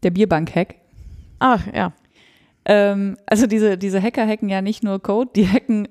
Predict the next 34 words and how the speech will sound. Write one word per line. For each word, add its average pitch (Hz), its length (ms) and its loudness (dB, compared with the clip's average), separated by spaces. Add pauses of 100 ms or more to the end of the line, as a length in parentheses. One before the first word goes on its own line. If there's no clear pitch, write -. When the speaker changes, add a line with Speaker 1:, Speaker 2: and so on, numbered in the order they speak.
Speaker 1:
alles, 220 400 2
was 208 220 -4
nicht 208 160 0
bei 208 100 4
drei 196 200 2
auf 196 80 0
dem 196 100 2
Baum 220 260 0
ist. - 200 -6 (400)
Zum 202 200 0
Beispiel 180 300 2
auch 202 100 -2
Bierbankgarnituren. 143 1000 0 (440)
Äh, 190 320 4
ihr 196 80 0
kennt 247 160 0
das 254 140 -2
vielleicht, 208 240 0
wenn 202 100 0
ihr 196 100 0
stundenlang 254 760 0
auf 202 120 -4
so 208 60 -2
einer 185 120 0
Bierbank 185 480 0
rumsitzt, 165 640 -4 (200)
dann 196 240 2
wünscht - 220 0
ihr - 80 2
euch - 160 0
irgendwann 202 360 0
mal 185 180 2
eine 165 200 0
Lehne. 160 440 2